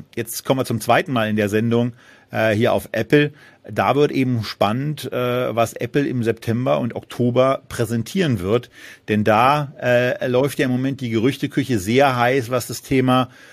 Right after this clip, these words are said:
V R, Virtual Reality anbelangt und inwieweit möglicherweise Apple in der Lage ist, das Gaspedal mal einfach ordentlich durchzutreten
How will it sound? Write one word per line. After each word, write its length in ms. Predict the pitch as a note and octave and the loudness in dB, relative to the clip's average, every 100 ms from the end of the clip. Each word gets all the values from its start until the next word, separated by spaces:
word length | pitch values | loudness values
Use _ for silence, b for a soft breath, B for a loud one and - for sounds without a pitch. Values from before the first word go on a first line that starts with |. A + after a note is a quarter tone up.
| B | B
V 340 | - - A2+ A2 | -4 2 2 2
R, 500 | A#2 B2 C#3 C#3 - | 0 2 0 -4 -12
Virtual 420 | G#2 B2+ A#2+ B2+ | -6 -4 -2 0
Reality 560 | A2+ A2+ A2 B2 B2 B2+ | 2 2 2 0 -2 -4
anbelangt 680 | - B2 B2 B2 B2+ C3 - B B B | 0 0 4 4 4 0 -6 B B B
und 180 | B2 A2+ | -10 -6
inwieweit 760 | B2+ A2+ A2+ G#2 G#2 A#2 A#2+ G#2+ | -4 -2 0 2 4 4 2 0
möglicherweise 1200 | A2+ B2 C3+ B2+ A#2+ G#2+ G#2+ A#2+ A2+ B2 A#2+ A#2 b b b b b _ _ _ _ _ _ _ | 4 4 4 2 2 2 2 2 2 2 0 -2 b b b b b _ _ _ _ _ _ _
Apple 320 | C3 - D#3+ | -2 2 2
in 240 | D#3 D3 B2 | 2 -2 0
der 120 | A#2+ | 2
Lage 380 | A2 A2 C#3 C#3+ | 4 4 2 0
ist, 260 | C#3+ B2+ | -2 -6
das 140 | A#2+ - | -8 -2
Gaspedal 560 | A2 C3+ - C3+ C3 | 0 0 0 0 0
mal 120 | B2+ A#2+ | 0 -2
einfach 420 | B2+ B2+ B2+ A#2 | -6 -4 -4 -2
ordentlich 420 | B2 C3+ C3 A2+ | 0 0 0 -2
durchzutreten 920 | B2 C3 - A2+ A2+ A#2+ C3 C3+ | -2 -2 -4 -4 -2 -2 -2 -4